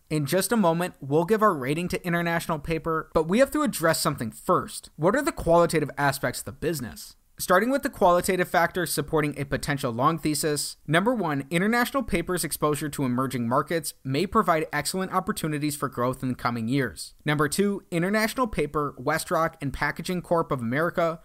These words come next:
will likely remain disciplined in taking economic downtime when needed in order to safeguard prices. Number three, after a decade of adjusting its business model to improve profitability,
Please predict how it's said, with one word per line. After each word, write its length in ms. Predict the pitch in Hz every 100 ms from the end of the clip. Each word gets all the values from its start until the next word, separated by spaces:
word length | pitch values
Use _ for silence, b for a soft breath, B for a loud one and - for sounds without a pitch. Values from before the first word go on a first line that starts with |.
| -
will 140 | 156
likely 360 | 151 180 240 240
remain 320 | 220 160 175
disciplined 540 | 156 147 156 165 160
in 120 | 147 139
taking 320 | 147 143 131
economic 480 | 139 175 180 202 208
downtime 640 | 151 143 139 139 135 135
when 240 | 143 160 190
needed 320 | 160 160 160
in 100 | 165
order 260 | 160 151 143
to 80 | 151
safeguard 520 | - 127 117 120 110
prices. 540 | 160 147 117 73 - -
Number 260 | 135 160 220
three, 380 | 214 151 139 -
after 300 | 147 156 226
a 80 | 226
decade 320 | 170 165 180
of 100 | 165
adjusting 460 | 143 - 143 147 127
its 100 | 107
business 420 | 143 139 160 147
model 300 | 156 156 156
to 140 | 151
improve 340 | 123 - 135 123
profitability, 840 | 131 120 113 117 151 151 151 147